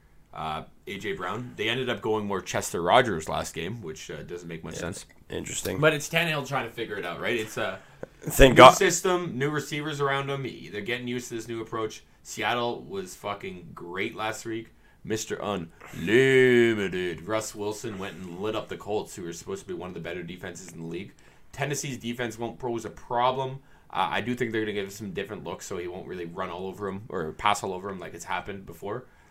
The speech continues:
Speaker 1: And I just think their, their offense has to pick up in Tennessee, so I got them to cover.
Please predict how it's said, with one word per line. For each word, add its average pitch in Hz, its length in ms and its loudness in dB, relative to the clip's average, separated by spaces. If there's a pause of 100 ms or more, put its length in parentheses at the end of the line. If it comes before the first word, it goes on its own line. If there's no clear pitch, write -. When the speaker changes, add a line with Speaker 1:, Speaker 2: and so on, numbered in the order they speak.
Speaker 1:
And 98 160 -4
I 98 40 0
just 107 180 -6
think 120 200 -2
their, 123 180 0
their 147 160 4
offense 139 300 6
has 107 300 4
to 98 80 -10
pick 98 200 -2
up 90 160 -4
in 92 200 -8
Tennessee, 90 360 -10
so 95 160 -10
I 101 60 -2
got 131 120 4
them 120 80 2
to 101 60 0
cover. 101 440 0